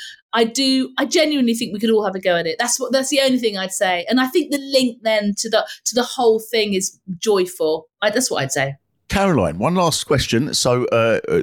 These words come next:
Speaker 2: the name of the book again? Uh,
Speaker 1: That, is that the last question?
Speaker 2: Mm.
Speaker 1: Oh, it's called Drawn to
Speaker 2: It
Speaker 1: the
Speaker 2: comes in two parts. What's, what's the name of the book, and then what's the best way to, to buy the book?
Speaker 1: Get it. Oh, I'm glad you gave me a bit of a heads up, 'cause I'm not very good at that.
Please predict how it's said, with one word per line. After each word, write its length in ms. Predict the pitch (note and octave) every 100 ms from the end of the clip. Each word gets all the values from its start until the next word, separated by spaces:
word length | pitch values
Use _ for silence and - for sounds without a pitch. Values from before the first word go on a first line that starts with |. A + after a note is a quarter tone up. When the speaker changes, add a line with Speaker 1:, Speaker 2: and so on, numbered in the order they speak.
| -
Speaker 2:
the 420 | - - - G#2+
name 200 | D3+ F3
of 60 | D3
the 60 |
book 200 | D#3+ D3
again? 300 | D3+ F3+ F#3+ -
Uh, 100 | A#3+ - - A#3+
Speaker 1:
That, 240 | C4+ E4+ F#4+
is 100 | G4+
that 140 | D4+
the 60 | G4
last 240 | G4+ G4+
question? 580 | G#4+ G4 - E3+ E3+ - _ _ _ _ _ -
Speaker 2:
Mm. 380 | C3+ F#3+ D#3 D2+ _ _ -
Speaker 1:
Oh, 200 | G#4+ - - B3+
it's 120 | -
called 280 | D#4 C#4+ A#3
Drawn 320 | D#4 E4 F4+
to 80 | -
Speaker 2:
It 20 |
Speaker 1:
the 40 |
Speaker 2:
comes 200 | F#3+ F3
in 120 | D#3 E3
two 200 | D#3+ D#3+
parts. 420 | C#3 B2+ F#2 - - _ -
What's, 340 | D3+ - - - B2+
what's 180 | D3+ -
the 100 | C#3
name 120 | B2+
of 40 |
the 60 | G#2+
book, 320 | G2+ F2+ -
and 140 | G#2 G#2
then 220 | G#2 G#2
what's 220 | G#2 -
the 60 | G2+
best 260 | G2 - -
way 180 | F#2
to, 240 | E2+ F#2+ E2+
to 460 | - - E2 D#2+ - _ _ _
buy 180 | F2 D2+
the 140 | C#2+ -
book? 220 | - -
Speaker 1:
Get 180 | G3 F3
it. 180 | D3+ -
Oh, 80 | F3+
I'm 80 | E3+
glad 240 | G#3+ G#3+
you 60 | A3
gave 160 | F#3+
me 120 | F3+ F#3+
a 60 | F3+
bit 120 | F3+
of 60 | F3
a 40 |
heads 260 | F3 F3 F#3
up, 140 | D#3+
'cause 100 | -
I'm 80 | F3
not 120 | G3
very 120 | F3+
good 140 | F3+ F3+
at 120 | - -
that. 240 | A2+